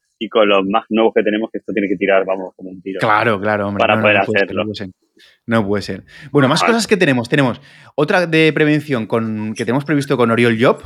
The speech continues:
Speaker 2: que también es un
Speaker 1: Ujú.
Speaker 2: puñetero crack, no sé si lo conocéis, pero si no lo conocéis ya lo estáis buscando, que es pautas para una buena coordinación,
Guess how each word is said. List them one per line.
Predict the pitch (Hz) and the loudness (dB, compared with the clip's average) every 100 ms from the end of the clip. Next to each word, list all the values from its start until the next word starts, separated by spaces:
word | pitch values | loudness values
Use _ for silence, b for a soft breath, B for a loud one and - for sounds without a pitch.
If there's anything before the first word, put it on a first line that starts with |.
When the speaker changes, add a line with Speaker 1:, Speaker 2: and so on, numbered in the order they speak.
| - | -12
Speaker 2:
que | - | -8
también | 113 117 120 117 | -4 -2 -2 -2
es | - - | -6 -4
un | 123 | 0
Speaker 1:
Ujú. | 110 107 117 | 2 2 2
Speaker 2:
puñetero | 113 107 104 | -2 -4 -6
crack, | - 139 | -4 -2
no | 117 | -2
sé | 104 | -4
si | 110 | -4
lo | 107 | -2
conocéis, | 107 104 113 | -4 -4 -6
pero | - | -6
si | 107 | -4
no | 110 | -4
lo | |
conocéis | 107 110 110 | -2 -4 -4
ya | 104 | -2
lo | 110 | -2
estáis | - 104 | -2 -2
buscando, | 101 - 117 156 | -2 0 0 2
que | 123 | -2
es | 113 | -4
pautas | - 123 143 - | -2 -2 -2 -2
para | 123 | 0
una | 120 | 2
buena | 117 120 | 2 2
coordinación, | 120 110 110 - 117 117 | 0 -2 -4 0 0 0